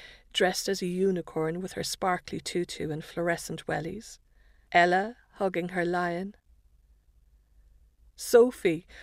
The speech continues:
will wave her picture as she bounds onto the one oh three. "Look," she'll show the driver, "my homework." "Well now."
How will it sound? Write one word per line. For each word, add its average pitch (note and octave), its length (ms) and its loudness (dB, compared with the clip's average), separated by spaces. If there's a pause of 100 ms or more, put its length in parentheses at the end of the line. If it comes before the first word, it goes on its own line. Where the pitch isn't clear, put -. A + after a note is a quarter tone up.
(140)
will F#3+ 160 4
wave G3 500 4
her F3+ 120 -6
picture - 540 -4
as C#3+ 100 -6
she - 100 -6
bounds E3+ 480 -2
onto E3 300 -4
the E3 80 -2
one D#3+ 220 -2
oh D#3 120 -2
three. E3+ 460 -6 (840)
"Look," F4 460 2 (400)
she'll - 220 -2
show F3+ 260 0
the F#3 100 -4
driver, E3+ 480 0 (300)
"my C#4+ 200 4
homework." E4+ 800 4 (960)
"Well G#3+ 460 6
now." D#3 420 0